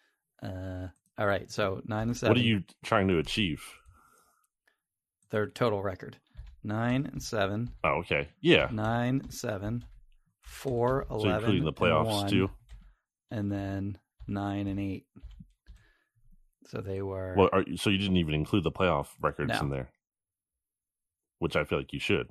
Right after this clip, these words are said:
Speaker 1: I will in a second. All right, so th-, they're thirty-one, thirty-three, and one the last four years,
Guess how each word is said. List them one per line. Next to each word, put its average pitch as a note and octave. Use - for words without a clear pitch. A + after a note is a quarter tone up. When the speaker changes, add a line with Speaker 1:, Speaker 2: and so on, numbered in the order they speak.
Speaker 1:
I C3
will G#2+
in G2
a F#2+
second. A2
All -
right, G#2
so B2+
th-, -
they're A#2+
thirty-one, C#3+
thirty-three, A2+
and G2
one F#2+
the -
last E2
four -
years, -